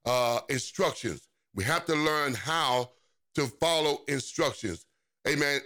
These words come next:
Exodus fifteen, amen, says that the Lord is, amen, fifteen and three says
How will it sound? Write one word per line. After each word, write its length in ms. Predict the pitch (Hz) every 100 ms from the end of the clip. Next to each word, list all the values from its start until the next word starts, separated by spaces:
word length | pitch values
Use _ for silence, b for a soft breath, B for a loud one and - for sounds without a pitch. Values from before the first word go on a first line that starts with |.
| _ _ _
Exodus 480 | 170 190 170 156 143 -
fifteen, 640 | 185 175 - 196 175 147 - _ _ _ -
amen, 380 | 151 151 147 143
says 340 | - 165 147 139
that 180 | 143
the 100 | 139
Lord 400 | 143 160 175 165 -
is, 480 | 156 151 147 139 - _ _ -
amen, 300 | 135 139 120 -
fifteen 360 | 190 190 180 156
and 120 | 147
three 320 | 170 175 151 - _ _ _
says 340 | - 151 139